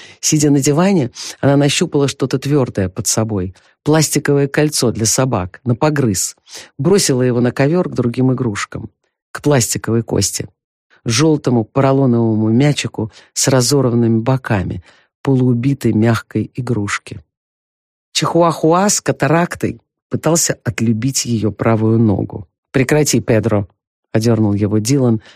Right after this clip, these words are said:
смеясь, отрывая от нее зверька. Другой пес, огромный, мощный, каштанового цвета Ньюфаундленд, уселся рядом с ней на диван и принялся лизать ей ухо языком размером с тапок, так что Дилану пришлось устроиться на полу.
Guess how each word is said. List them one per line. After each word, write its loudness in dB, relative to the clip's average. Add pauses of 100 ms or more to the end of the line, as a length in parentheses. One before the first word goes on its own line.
смеясь, 0 (180)
отрывая 2
от -2
нее 2
зверька. -4 (420)
Другой 2
пес, 0
огромный, 4
мощный, 2
каштанового 2
цвета 0
Ньюфаундленд, 2 (420)
уселся 2
рядом 2
с -2
ней 4
на 4
диван 2 (400)
и 2
принялся 2
лизать 2
ей 2
ухо 2
языком 0
размером 2
с -2
тапок, -4 (500)
так 0
что 0
Дилану 2
пришлось 0
устроиться 0
на 2
полу. -2